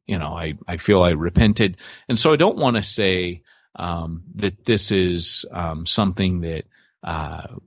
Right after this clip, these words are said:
w-, we need to, um, jump on anyone personally for. Like, in other words, I guess what I'm trying to say is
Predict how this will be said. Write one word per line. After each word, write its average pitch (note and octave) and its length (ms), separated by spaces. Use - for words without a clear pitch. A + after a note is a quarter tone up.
w-, G2 220
we G#2 260
need F#2+ 340
to, E2+ 640
um, D#2+ 600
jump A#2 360
on G#2 180
anyone F2 720
personally E2+ 600
for. F2 540
Like, G2+ 240
in C3 240
other D3+ 180
words, G#2+ 180
I C3+ 100
guess F3 220
what E3 100
I'm A2+ 80
trying A2 200
to F#2+ 60
say G#2 160
is F#2 120